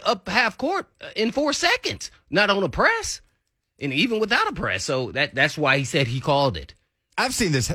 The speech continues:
Speaker 2: play out all the time. I've seen
Speaker 1: At the
Speaker 2: coaches
Speaker 1: end of
Speaker 2: call
Speaker 1: the day.
Speaker 2: timeouts to get their backups in and set up
Speaker 1: Yes.
Speaker 2: for the la-, like,
Speaker 1: Which
Speaker 2: this is
Speaker 1: is
Speaker 2: not a,
Speaker 1: really,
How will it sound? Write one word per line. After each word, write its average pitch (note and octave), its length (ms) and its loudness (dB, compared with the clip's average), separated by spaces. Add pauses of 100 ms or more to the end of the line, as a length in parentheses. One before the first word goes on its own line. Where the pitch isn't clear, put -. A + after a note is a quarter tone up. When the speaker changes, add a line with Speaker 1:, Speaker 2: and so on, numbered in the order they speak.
Speaker 2:
play E3 220 0
out B2 100 0
all B2 120 0
the F2+ 80 -2
time. G2+ 440 0
I've F#3 120 0
seen B3 160 0
Speaker 1:
At F3 60 -2
the G3 80 4
Speaker 2:
coaches E3 240 2
Speaker 1:
end - 20 2
of D#3 100 0
Speaker 2:
call F3+ 80 4
Speaker 1:
the - 80 0
day. E3 60 2
Speaker 2:
timeouts E3 340 0
to D3+ 100 -2
get D3 280 -2
their C#3 100 0
backups C#3 480 -2
in C#3 160 2
and A#2+ 100 0
set C3+ 280 0
up C3 260 -2
Speaker 1:
Yes. C#3 380 2
Speaker 2:
for D#3+ 80 2
the D3 60 2
la-, D#3 200 0
like, E3 140 -4
Speaker 1:
Which D3+ 140 2
Speaker 2:
this C3+ 40 2
is C3 60 4
Speaker 1:
is - 80 0
Speaker 2:
not C4+ 100 4
a, E3 40 8
Speaker 1:
really, A#2 420 4